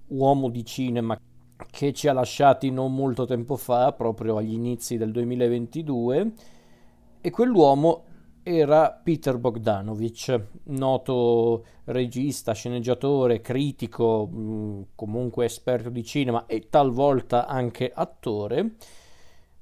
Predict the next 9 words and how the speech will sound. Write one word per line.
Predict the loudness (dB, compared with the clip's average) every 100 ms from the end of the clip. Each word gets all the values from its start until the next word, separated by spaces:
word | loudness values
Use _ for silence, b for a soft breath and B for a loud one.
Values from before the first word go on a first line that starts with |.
| -20 -12
che | -4 -2 -2 -6 -8
è |
morto | -4 -2 -2 -2 -2
il | 0 0 -2
sei | -2 0 0
gennaio, | 0 -2 0 0 0 0
appunto, | -2 -4 -4 -4
del | -2
duemilaventidue, | -4 -2 -4 -4 -4 -4 -2 2 4 4